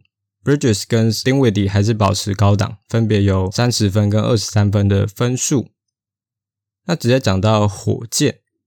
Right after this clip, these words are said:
火箭的调度也真的是很神奇，他们从三四节后段就直接进入垃圾时间了，但是 Tari Eason 都一直在场上。假如你单看数据的话，Eason 上场了也接近三十分钟，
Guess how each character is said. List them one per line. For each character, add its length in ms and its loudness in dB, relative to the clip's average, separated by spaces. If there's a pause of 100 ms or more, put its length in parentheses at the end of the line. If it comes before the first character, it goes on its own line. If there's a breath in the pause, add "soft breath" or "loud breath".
(500)
火 220 2
箭 120 0
的 80 2
调 220 0
度 80 0
也 140 4
真 160 0
的 100 2
是 160 0
很 80 -2
神 220 -8
奇， 300 -8 (440)
他 140 -4
们 280 0
从 520 -2
三 160 -2
四 200 -2
节 360 0
后 340 0
段 320 -2
就 160 0
直 160 -4
接 100 2
进 160 -2
入 160 0
垃 120 2
圾 180 -2
时 160 -8
间 240 -8
了， 120 -10 (460)
但 160 -2
是 220 0
Tari 240 0
Eason 340 0
都 160 2
一 60 0
直 100 -6
在 120 0
场 240 -4
上。 200 -6 (280)
假 160 2
如 60 2
你 60 2
单 140 0
看 140 0
数 120 0
据 140 0
的 100 4
话， 300 0 (440)
Eason 380 0
上 240 0
场 200 0
了 80 2
也 280 2
接 200 0
近 160 0
三 180 2
十 160 -2
分 160 -2
钟， 260 -4